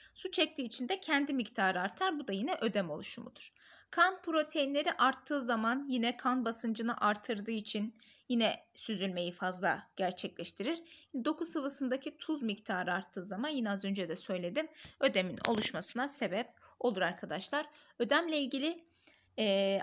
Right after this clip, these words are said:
A Y T'de çıkmış, A Y T ya da L Y S olması lazım. Çıkmış sorular var. Ö A B T'de, Ö A B T'de de çıkma ihtimali vardır. O yüzden dikkatli bir şekilde çalışmanızı öneriyorum.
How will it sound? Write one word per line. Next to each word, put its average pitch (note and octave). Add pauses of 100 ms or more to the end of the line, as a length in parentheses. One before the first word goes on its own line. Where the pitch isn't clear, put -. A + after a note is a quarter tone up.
A A3+
Y B3+
T'de C#4
çıkmış, - (100)
A A3+
Y A3+
T C#4
ya A3+
da A#3+
L A#3
Y G3+
S -
olması F3+
lazım. F3+
Çıkmış C4
sorular A3+
var. C#4+
Ö A3+
A G#3+
B A3
T'de, G3 (240)
Ö G#3+
A G#3+
B A3
T'de A3+
de F#3
çıkma -
ihtimali F#3+
vardır. G3+
O C4+
yüzden B3+ (400)
dikkatli A#3
bir G#3+
şekilde G3
çalışmanızı G#3 (320)
öneriyorum. G3+